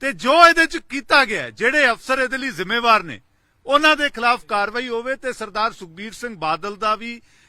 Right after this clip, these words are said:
ਇਹ ਸਪਸ਼ਟ ਮੈਸੇਜ ਹੈ ਕਿ ਸਰਦਾਰ ਸੁਖਬੀਰ ਸਿੰਘ ਬਾਦਲ ਨੇ ਜੋ ਆਪਣੇ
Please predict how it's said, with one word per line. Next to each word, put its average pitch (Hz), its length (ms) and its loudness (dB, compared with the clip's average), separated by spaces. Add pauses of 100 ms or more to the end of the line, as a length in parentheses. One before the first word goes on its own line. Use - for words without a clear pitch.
ਇਹ 254 180 4
ਸਪਸ਼ਟ - 540 -2
ਮੈਸੇਜ 220 400 -4
ਹੈ 143 140 -4 (580)
ਕਿ 247 100 2
ਸਰਦਾਰ 233 460 4
ਸੁਖਬੀਰ 240 500 -6
ਸਿੰਘ 269 260 -8
ਬਾਦਲ 208 420 -4
ਨੇ 254 140 -6 (100)
ਜੋ 196 200 0 (280)
ਆਪਣੇ 233 380 -2